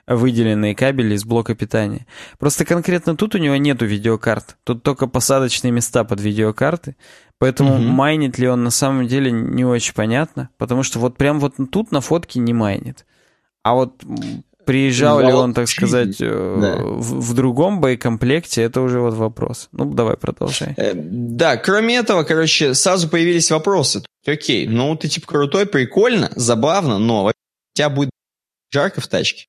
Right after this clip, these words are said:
Speaker 2: если ты начнёшь это делать.
Speaker 1: Мгм.
Speaker 2: Э, во-вторых, у него нигде нет на фотографии креплений, то есть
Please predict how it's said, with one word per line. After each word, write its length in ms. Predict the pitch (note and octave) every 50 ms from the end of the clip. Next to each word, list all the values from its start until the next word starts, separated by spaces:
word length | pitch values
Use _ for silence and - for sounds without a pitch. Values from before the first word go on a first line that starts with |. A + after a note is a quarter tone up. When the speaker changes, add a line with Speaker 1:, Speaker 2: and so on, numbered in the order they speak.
| _ _
Speaker 2:
если 240 | - - - - F#2+
ты 80 | G#2
начнёшь 380 | F#2+ F#2 - - F#2+ - - -
это 80 | -
делать. 420 | F#2 F2+ E2 B1 - - - - - _ _ _ _ -
Speaker 1:
Мгм. 340 | B2+ B2 A#2 B2 B2+ C#3 C3 - -
Speaker 2:
Э, 460 | A2+ A2+ G#2 G#2 G#2 G2 F#2+ F2+ - -
во-вторых, 840 | - A#2 B2+ B2 - - D#3+ D#3 D#3+ E3 D#3 B2+ A2+ - - - - _ _ _ _ _ _ _ _ _ _ _ _ _ _ _ _ _ _ _ -
у 80 | C#3+
него 300 | C3+ C3+ C3+ C#3 D#3+ E3+
нигде 560 | D#3+ D3+ D3 D3 D3 C#3 C3+ B2+ A#2+ C3+ D3+
нет 220 | D3+ C#3+ C#3 C3 C3+
на 100 | C3 A2+
фотографии 480 | A#2+ G#2+ A#2 A#2 B2+ B2+ C#3 C3+ C3+
креплений, 640 | A2+ - B2+ B2 A#2 - B2 A#2+ C3 D3+ D#3+ C#3+ A#2 F#2
то 100 | -
есть 40 | F#2